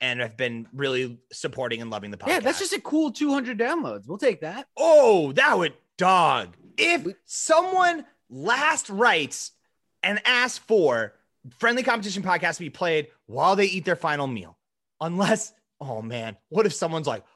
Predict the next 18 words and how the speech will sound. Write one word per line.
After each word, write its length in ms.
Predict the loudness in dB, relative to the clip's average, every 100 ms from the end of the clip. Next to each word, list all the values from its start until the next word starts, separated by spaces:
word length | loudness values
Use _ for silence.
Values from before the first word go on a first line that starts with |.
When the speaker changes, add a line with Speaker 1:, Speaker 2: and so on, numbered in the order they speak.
| _
Speaker 1:
"I 100 | -6
want 260 | -4 -2 -2
a 60 | -4
giant 520 | -6 -4 -2 -4 -2
pile 240 | -2 0
of 80 | -2
manure 520 | -4 -4 -4 -2 -4 -8 _
and 300 | -2 -2 -4
Friendly 320 | -6 -6 -6
Competition"? 680 | -8 -10 -12 -10 -10 -10 -8
And 80 | -4
then 80 | -2
we're 60 |
like, 120 | -4 0
"Oh 280 | 2 4 2
man. 600 | 0 -2 -2 0 0 -2 _ 0
Speaker 2:
Oh, 200 | 4 4
fuck. 440 | 6 6 6 4